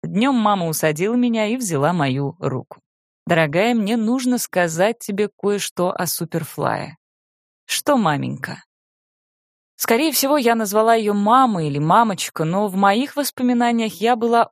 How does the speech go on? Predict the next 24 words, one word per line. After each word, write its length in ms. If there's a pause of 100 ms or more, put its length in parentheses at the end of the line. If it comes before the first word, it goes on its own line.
очень 540
вежливым 760
британским 680
ребёнком 560
с 180
изысканными 1000
манерами. 760 (680)
Суперфлай 680
заболел 460
и 240
умер. 440 (360)
Утром 320
я 160
увидела, 440
что 220
он 160
мёртв. 420 (720)
«Нет, 320
мама, 380
это 260
не 140
так», 380 (240)
настаивала 560
я. 320